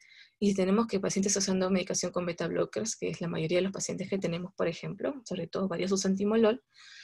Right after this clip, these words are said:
esto, eh, suele, este, generar disconfort y a veces también, este, hiperemia, ¿no? Bueno, ojo rojo como consecuencia, como un efecto secundario del medicamento. Y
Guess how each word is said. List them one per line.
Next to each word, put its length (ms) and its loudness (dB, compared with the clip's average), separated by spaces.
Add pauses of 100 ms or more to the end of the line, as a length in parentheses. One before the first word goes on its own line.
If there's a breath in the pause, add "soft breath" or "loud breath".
(340 loud breath)
esto, 600 6
eh, 560 8 (160)
suele, 840 8
este, 320 -4
generar 600 4 (540)
disconfort 640 6
y 40 8
a 40 6
veces 380 0
también, 600 0
este, 380 -8
hiperemia, 720 0
¿no? 220 0
Bueno, 220 -6
ojo 140 -2
rojo 380 -2
como 220 -2
consecuencia, 800 -4
como 180 -2
un 380 4 (560 soft breath)
efecto 840 0
secundario 560 2
del 100 0
medicamento. 640 2 (800 loud breath)
Y 320 2